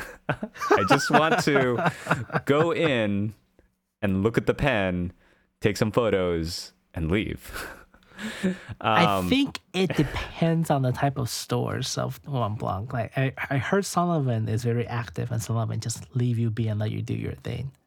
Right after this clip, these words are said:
Speaker 1: So luckily, they mostly let me be.
Speaker 2: Okay.
Speaker 1: I walked in. They mostly didn't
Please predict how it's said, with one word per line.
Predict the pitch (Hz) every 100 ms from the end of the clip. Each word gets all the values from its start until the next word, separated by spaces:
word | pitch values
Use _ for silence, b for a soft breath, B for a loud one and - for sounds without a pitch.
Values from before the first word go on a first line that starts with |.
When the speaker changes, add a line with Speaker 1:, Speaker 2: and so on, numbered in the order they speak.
| _ -
Speaker 1:
So | 196 196
luckily, | 214 330 - 254 226
they | 185 175
mostly | 143 127 131 139 - 135 123
let | 107 101 98
me | 92
be. | 85 85 50 98 - _ _ _ _
Speaker 2:
Okay. | 120 - 110 123 - 104
Speaker 1:
I |
walked | 95 104 123 -
in. | 113 98 95 92 90 b b _ -
They | 101
mostly | 104 131 170
didn't | 113 107 117 123